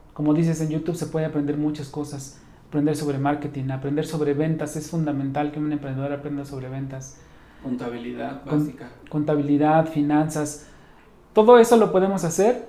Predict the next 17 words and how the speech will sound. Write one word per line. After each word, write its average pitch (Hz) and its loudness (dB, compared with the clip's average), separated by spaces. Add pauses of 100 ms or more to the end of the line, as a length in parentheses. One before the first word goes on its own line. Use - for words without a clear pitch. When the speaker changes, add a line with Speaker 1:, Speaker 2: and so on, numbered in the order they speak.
(100)
Speaker 1:
sin 160 -2
necesidad 151 2
de, 175 0
de 160 -2
invertir. 151 0 (240)
Los 147 -4
cursos 170 0
están 160 0
en 156 2
YouTube. 170 0
Hay 165 2
mucha 170 -2
gente 170 -4
que 147 -4
sube 160 -4
contenido 156 -2
sobre 135 -6